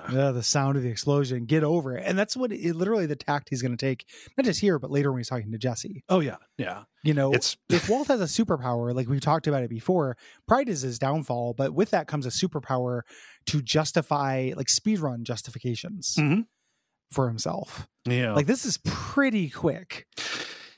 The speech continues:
Speaker 1: to be
Speaker 2: Yeah.
Speaker 1: over it.
Speaker 2: Yeah,
Speaker 1: You know?
Speaker 2: it's, uh, <laughs> they talk about it in the commentary too. It's like, you know, Walt, Walt has, like, intentionally rushed himself through all these stages, right? And
Speaker 1: Yes.
Speaker 2: he, like, he's, like,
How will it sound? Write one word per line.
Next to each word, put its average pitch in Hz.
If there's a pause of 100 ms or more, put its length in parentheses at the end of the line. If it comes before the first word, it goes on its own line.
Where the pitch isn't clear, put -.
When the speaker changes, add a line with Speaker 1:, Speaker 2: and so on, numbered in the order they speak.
Speaker 1:
to 160
be 202
Speaker 2:
Yeah. 147
Speaker 1:
over 131
it. 208 (220)
Speaker 2:
Yeah, 135
Speaker 1:
You 123 (280)
know? 143 (140)
Speaker 2:
it's, 131
uh, 117
<laughs> -
they 156
talk 175
about 131
it 120
in 107
the 107
commentary 117
too. 185
It's -
like, 104 (300)
you 127
know, 104
Walt, 135 (460)
Walt 143
has, 110
like, 104
intentionally 110
rushed 92
himself 101
through 98
all 87
these 87
stages, 80 (240)
right? 98
And 104
Speaker 1:
Yes. 104
Speaker 2:
he, 110
like, 101
he's, 110
like, 98